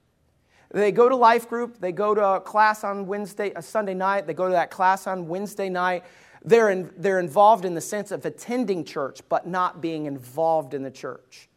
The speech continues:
And I'm grateful for being involved outside of the church too. But you got to examine yourself even tonight before we go into twenty twenty. And think, am I on the island of misfit toys? Am I spiritually dislocated from the reality of being a part, an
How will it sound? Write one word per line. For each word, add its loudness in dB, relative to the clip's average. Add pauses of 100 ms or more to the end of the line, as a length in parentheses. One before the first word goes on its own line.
(580)
And 0
I'm 0
grateful -2
for -8
being -6
involved -4
outside -6
of -12
the -10
church -12
too. -8 (100)
But -10
you -8
got -4
to -10
examine -8
yourself -2 (240)
even -4
tonight -2
before -6
we -6
go -4
into -10
twenty -8
twenty. -6 (760)
And -2
think, -2
am 0
I 6
on 0
the -4
island 2
of -10
misfit -2
toys? 2
Am 0
I 4
spiritually -2
dislocated 2
from -2
the -2
reality 4
of -4
being -4
a 0
part, 4
an -4